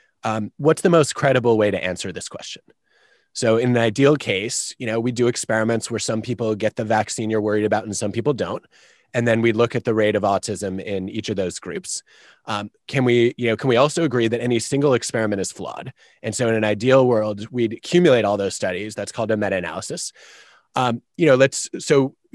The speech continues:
do you, do you agree on that being a good scientific standard? And I, by the way, I haven't, I haven't poured through all that research. <laughs> I don't know what all the data are gonna show,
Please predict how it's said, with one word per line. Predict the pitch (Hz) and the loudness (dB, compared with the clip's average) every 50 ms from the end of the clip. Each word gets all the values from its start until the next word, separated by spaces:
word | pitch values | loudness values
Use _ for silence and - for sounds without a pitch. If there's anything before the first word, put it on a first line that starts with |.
| 170 - - - - - - - | -20 -20 -20 -20 -20 -20 -18 -12
do | 147 127 | -2 2
you, | 170 180 180 | 4 4 4
do | 131 127 165 | 4 4 6
you | 175 175 | 8 8
agree | 160 123 143 143 156 151 156 151 147 139 | 8 6 4 4 6 6 6 6 6 4
on | - - 127 123 123 117 117 113 | 2 0 -2 -2 0 0 -2 -2
that | 104 101 110 117 117 110 - _ | 0 0 2 2 2 0 -2 _
being | 123 117 110 104 | -2 0 0 0
a | |
good | 98 - 113 - | 0 -2 -2 -2
scientific | - 123 110 104 95 - 107 - 107 - | 0 -2 -2 -2 -2 -2 -4 -6 -6 -6
standard? | - - 156 180 113 90 - - - - | -2 0 0 0 0 -2 -6 -10 -6 -4
And | 139 131 | -2 0
I, | - 135 139 - | 2 2 2 4
by | 120 147 | 4 4
the | 160 175 | 6 6
way, | 208 175 - | 4 4 4
I | 120 127 | 0 0
haven't, | 135 147 147 151 156 - _ _ _ _ _ _ _ _ _ - | 2 2 2 2 0 0 _ _ _ _ _ _ _ _ _ 2
I | 127 | 4
haven't | 135 151 151 156 - | 4 4 2 0 -6
poured | - - - 156 156 156 143 | -8 0 4 6 6 6 4
through | - 156 143 | 4 4 4
all | 127 131 131 | 6 6 4
that | 131 120 | 2 0
research. | 110 104 107 - 147 139 - - | -2 -4 -2 0 0 0 2 2
<laughs> | |
I | 151 135 | 0 4
don't | 123 175 160 | 4 4 6
know | 156 147 151 | 6 6 6
what | 143 139 135 | 6 6 4
all | 131 127 127 | 6 6 4
the | 117 117 | 4 4
data | 139 180 170 | 4 4 4
are | 151 127 | 4 4
gonna | 110 113 104 | 2 0 -4
show, | - - 107 98 104 - | -4 -4 -4 -4 -4 -6